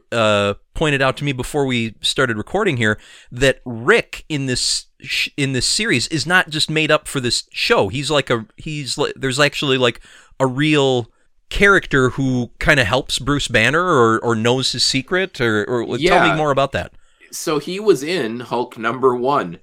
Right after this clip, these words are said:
Speaker 1: Mm-hmm.
Speaker 2: um, and basically Bruce, uh, saves Rick's life in that explosion.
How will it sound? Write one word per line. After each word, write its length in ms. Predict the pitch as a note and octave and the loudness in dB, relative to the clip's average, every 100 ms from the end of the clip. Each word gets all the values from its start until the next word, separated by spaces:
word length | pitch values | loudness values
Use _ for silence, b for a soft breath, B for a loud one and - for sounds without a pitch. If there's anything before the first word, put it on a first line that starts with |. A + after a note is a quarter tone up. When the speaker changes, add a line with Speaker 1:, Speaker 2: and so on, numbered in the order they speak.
| b - | b -6
Speaker 1:
Mm-hmm. 280 | B2+ B2+ | -2 0
Speaker 2:
um, 440 | A2+ A2+ A2 G#2 G#2 | 2 4 2 0 -6
and 240 | A#2+ A#2 G#2+ | -6 -4 0
basically 840 | B2+ B2+ B2+ - A#2+ A2 A2 G#2+ _ _ _ | 0 0 -4 -4 0 0 0 -4 _ _ _
Bruce, 720 | F#2 B2 E3 B2+ A2+ - - _ _ _ - | -4 2 4 4 2 -6 -14 _ _ _ -4
uh, 240 | G#2+ G#2 G2 | 0 0 0
saves 460 | - C#3 C3+ A#2 | 0 4 4 4
Rick's 300 | G2+ A#2+ - | -6 -8 -8
life 360 | G#2+ B2 A#2 - | -4 -2 -2 -4
in 200 | A2+ A#2+ A2+ | -8 -6 -2
that 160 | G#2 | -2
explosion. 760 | F#2+ - - A2 G#2+ F#2 C#2 | -4 -12 -8 -6 -4 -6 -14